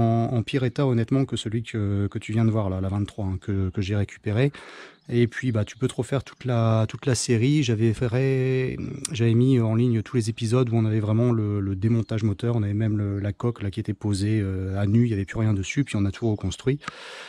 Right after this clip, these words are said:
Donc, tu peux te refaire tout ça. Euh, je vais pas forcément refaire une série complète sur la D S, euh, vingt-trois qui est là et qui, quand elle passera en chantier, parce que de toute façon, ça fera énormément de doublons par rapport à tout ce que j'avais partagé sur ce modèle-ci.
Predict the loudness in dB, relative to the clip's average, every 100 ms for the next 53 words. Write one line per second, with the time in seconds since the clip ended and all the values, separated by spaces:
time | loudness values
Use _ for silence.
0 | -8 0 0 0 -2 0 0 0 -2 -4
1 | -6 -2 2 4 2 0 -2 2 2 4
2 | 2 2 0 -2 -4 2 4 4 2 -2
3 | -2 0 2 2 0 0 0 0 -4 -2
4 | -2 -2 -4 -6 -4 -2 0 0 -2 -6
5 | -4 -2 -2 -2 0 -2 -2 -6 -4 -2
6 | 0 0 -4 -10 -8 -4 -4 -4 -6 -6
7 | -4 -4 -2 -4 -4 -6 -8 -8 -6 -4
8 | -4 -4 -6 -2 0 4 4 4 2 0
9 | 2 2 2 0 -2 -2 -4 -4 -8 -6
10 | -4 -2 -4 -6 -4 -2 -2 -4 -8 -4
11 | -2 -2 -4 -2 -2